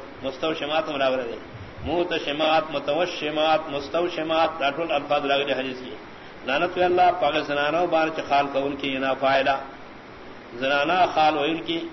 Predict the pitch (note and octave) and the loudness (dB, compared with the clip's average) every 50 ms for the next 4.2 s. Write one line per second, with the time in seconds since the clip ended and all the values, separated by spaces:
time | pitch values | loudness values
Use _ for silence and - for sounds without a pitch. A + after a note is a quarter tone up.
0 | - - - - - B2 D3+ E3+ F3+ E3+ F3 F3 F3+ F3+ F3 F#3 F3 E3 D#3+ D#3 | -12 -16 -16 -14 -6 -2 0 0 0 0 0 0 0 0 0 -2 -4 -2 -4 -2
1 | D#3 D#3 D#3+ D#3+ D#3+ D#3 D3+ C#3+ C#3+ D3 D3 D3 C#3+ D3+ D#3+ F3+ F3 - - F3 | 0 2 4 4 4 2 2 -2 -2 0 -2 -4 -2 -2 -2 -2 -2 -2 -2 -2
2 | F3+ F3+ F3 F3+ F3 - D#3+ D#3 D3+ D3 D3 C#3+ - E3 D#3+ D#3 E3 D#3+ E3 D#3+ | 0 4 4 4 4 4 2 -4 -2 -4 -6 -4 -4 -6 -4 -4 -4 -2 2 2
3 | D#3+ D#3+ D#3 D3 - D3+ C#3 D3 C#3+ - - C3+ C#3+ D3 C#3 C3+ C3+ C#3 C3+ - | 4 4 2 0 0 0 2 2 0 -2 -2 -4 -4 -4 -2 -4 -2 -2 -2 2
4 | C#3 C3+ C3+ C#3 | 2 4 4 2